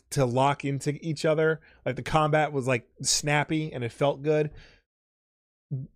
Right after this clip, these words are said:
Gotham Knights is, like, much looser in terms of, like, movement and combat and, like, how you traverse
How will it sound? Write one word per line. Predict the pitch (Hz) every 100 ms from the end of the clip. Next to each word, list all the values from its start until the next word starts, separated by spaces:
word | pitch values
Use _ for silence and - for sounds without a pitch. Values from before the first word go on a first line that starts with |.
| -
Gotham | 160 180 180 175
Knights | 165 165 147
is, | 123
like, | 131 113 - _ - - -
much | 123 160 147
looser | 131 127 143 - 160 147
in | 139
terms | - 135 123
of, | 117
like, | 113 110 - - _ _ 165
movement | 190 156 180 180 147
and | 139
combat | - - 175 165 160 160 151
and, | 139
like, | 135 123
how | - 147
you | 143 139
traverse | - 139 123 151 156 160 - - -